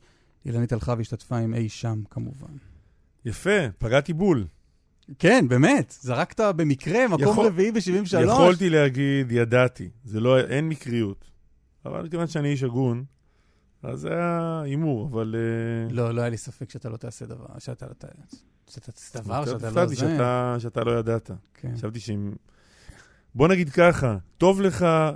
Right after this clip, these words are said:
Speaker 2: עם רמת הידע הזו,
Speaker 1: לא,
Speaker 2: שיבטלו
Speaker 1: חס
Speaker 2: את האירוויזיון
Speaker 1: וחלילה, חס
Speaker 2: במאי.
Speaker 1: וחלילה, מקום רביעי, שבעים ושלוש, אני יודע, שמעתי תשעים ושלוש, ותשעים ושלוש, אני מודה, אני לא יודע. אה, בואו נלך לדיווחי תנועה.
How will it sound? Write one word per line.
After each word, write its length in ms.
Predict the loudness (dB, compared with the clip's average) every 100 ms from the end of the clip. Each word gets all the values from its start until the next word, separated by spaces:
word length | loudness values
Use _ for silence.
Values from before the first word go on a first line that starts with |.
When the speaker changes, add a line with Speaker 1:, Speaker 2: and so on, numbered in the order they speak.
| -6 -6
Speaker 2:
עם 160 | -2
רמת 280 | 0 0 2
הידע 320 | 2 4 4
הזו, 280 | 4 4 6
Speaker 1:
לא, 220 | 8 10
Speaker 2:
שיבטלו 400 | 10 8 6 4
Speaker 1:
חס 60 | 6
Speaker 2:
את 40 |
האירוויזיון 500 | 6 4 4 4 4
Speaker 1:
וחלילה, 180 | 4 4
חס 40 | 4
Speaker 2:
במאי. 160 | 4
Speaker 1:
וחלילה, 400 | 2 2 0 0
מקום 240 | -2 -2 -2
רביעי, 460 | -2 -4 -6 -6 -10
שבעים 260 | -14 -18 -18
ושלוש, 320 | -16 -16 -16
אני 120 | -16
יודע, 400 | -14 -6 -4 -4 -6 _ _ _
שמעתי 340 | -10 -8 -8 -10
תשעים 440 | -14 -12 -6 -4
ושלוש, 380 | -4 0 2 2
ותשעים 300 | 0 -4 -6 -6
ושלוש, 240 | -6 -6
אני 100 | -8
מודה, 240 | -10 -10 -10
אני 80 | -10
לא 60 |
יודע. 240 | -10 -12 -16 -20 _ _ _ _ _ _ _ 2
אה, 560 | 8 10 10 10 8 8
בואו 240 | 8 6 8
נלך 320 | 8 6 4
לדיווחי 400 | 2 2 4 4
תנועה. 260 | 6 6